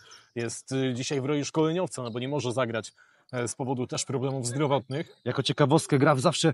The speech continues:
Speaker 2: w koszulce. Ależ akcja! <laughs> Grafku, ja zawsze się
Speaker 1: Domaga
Speaker 2: noszę.
Speaker 1: się,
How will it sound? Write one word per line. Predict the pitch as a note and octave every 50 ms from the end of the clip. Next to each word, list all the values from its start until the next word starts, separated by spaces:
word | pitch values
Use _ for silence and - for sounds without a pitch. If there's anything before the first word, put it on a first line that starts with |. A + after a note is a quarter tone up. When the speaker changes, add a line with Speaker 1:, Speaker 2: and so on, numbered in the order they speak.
| - - - - _
Speaker 2:
w | -
koszulce. | - D#3+ - F#3+ G#3 E3 - F#3+ E3 - - _ _ _ _ _ _ _ _ _ _ _ _ _ -
Ależ | - C#4 D4+ D#4 D#4+ D#4+ D#4+ D4+ C#4 - - C#4
akcja! | C#4+ C#4 C4 - - - G3+ C#3+ - - _ _ _ -
<laughs> | - A2 - - - - - - G3+ - - - - - - -
Grafku, | C3 D#3 F3 F3 - - D#3+
ja | D#3 D#3+ D#3+
zawsze | F3 E3+ - - E3+ E3 C3
się | - E3+ E3+ E3+ - - - - - -
Speaker 1:
Domaga | A2+ A#3+ B3 B3+ B3+ A#3+ G3+
Speaker 2:
noszę. | F#3+ G#3+
Speaker 1:
się, | G#3+ F#3